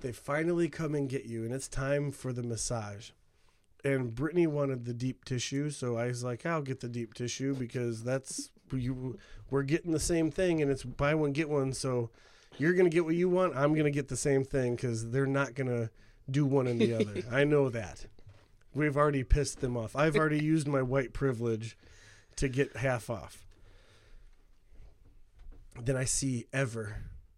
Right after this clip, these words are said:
Speaker 1: the guy that sold us the
Speaker 2: <laughs>
Speaker 1: coupon, and I could tell he's like, <laughs> "Hey, good to see ya. Like,
Speaker 2: <laughs>
Speaker 1: I see that you had a half off coupon. I'm gonna fucking kill ya."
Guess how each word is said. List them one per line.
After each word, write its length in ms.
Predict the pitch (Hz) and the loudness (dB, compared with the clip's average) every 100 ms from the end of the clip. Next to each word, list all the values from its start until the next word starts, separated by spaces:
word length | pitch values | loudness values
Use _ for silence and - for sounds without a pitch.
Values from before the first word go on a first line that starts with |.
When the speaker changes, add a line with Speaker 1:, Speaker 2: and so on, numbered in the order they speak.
| _ _ _ _ _ | _ _ _ _ _
Speaker 1:
the 100 | 123 | -4
guy 200 | 117 127 | 0 0
that 200 | 123 113 | 0 -4
sold 280 | - 135 123 | -2 0 0
us 100 | 123 | -2
the 180 | - 123 | -4 -8
Speaker 2:
<laughs> 0 | |
Speaker 1:
coupon, 580 | - 135 - 117 110 110 - _ _ _ _ - | -4 -2 0 -2 -4 -10 -18 _ _ _ _ -6
and 140 | 131 | -2
I 80 | 135 | -2
could 180 | 160 139 | -2 0
tell 180 | 151 | 2
he's 240 | 143 143 131 | 2 0 0
like, 200 | 139 - 254 - | -2 -2 -2 -2
<laughs> 260 | - 170 - | -4 -6 -4
"Hey, 200 | 185 294 | -2 -2
good 280 | 170 196 202 | 2 0 0
to 100 | 233 | -4
see 360 | - 262 277 | -4 -4 0
ya. 240 | 160 120 113 | 0 0 -2
Like, 400 | 120 165 - 120 - - | -2 -4 -4 -14 -14 -18
Speaker 2:
<laughs> 200 | - - | -18 -6
Speaker 1:
I 360 | 131 143 139 135 | 0 2 2 0
see 360 | - - 214 | -4 -4 -2
that 140 | 214 165 | 0 0
you 120 | 156 | -2
had 160 | 151 156 | 0 0
a 60 | |
half 400 | 120 127 180 170 | -2 -2 -2 -2
off 160 | 208 - | -4 -4
coupon. 520 | 131 117 98 95 - 92 | -6 -4 -4 -6 -8 -4
I'm 280 | 143 147 | -2 -2
gonna 300 | 143 156 151 135 - | 0 0 0 -4 -8
fucking 420 | - 196 - 196 | -8 -4 -2 -2
kill 320 | - 170 139 | -2 -2 -2
ya." 220 | 110 95 | -2 -8